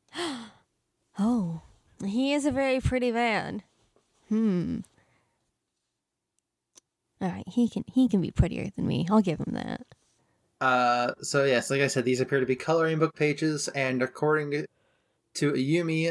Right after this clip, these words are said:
Speaker 2: the names of the fairies are, uh, God, I'm gonna have to try to pronounce Japanese words without any pronunciation guide. I'm just gonna guess Komekome, rice, men men,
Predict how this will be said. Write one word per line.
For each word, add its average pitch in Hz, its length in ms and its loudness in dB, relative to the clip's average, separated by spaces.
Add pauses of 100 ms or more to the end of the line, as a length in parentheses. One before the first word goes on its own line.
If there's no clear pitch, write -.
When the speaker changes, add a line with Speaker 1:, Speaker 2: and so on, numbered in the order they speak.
(100)
Speaker 2:
the 135 80 -2
names 156 380 0
of 135 100 2
the 127 80 0
fairies 113 440 0
are, 117 520 2 (1160)
uh, - 420 -2 (100)
God, - 640 -6
I'm 113 260 -2
gonna 87 160 -4
have 117 180 2
to 127 80 -6
try 131 220 0
to 127 80 0
pronounce 139 480 -2
Japanese 151 580 -2
words - 220 -4
without 107 260 -4
any 139 200 0
pronunciation 123 640 -2
guide. 101 200 -4
I'm 147 140 2
just - 140 0
gonna 139 160 0
guess 151 340 -2
Komekome, 170 680 0 (280)
rice, 151 600 0 (520)
men 156 240 2
men, 127 320 2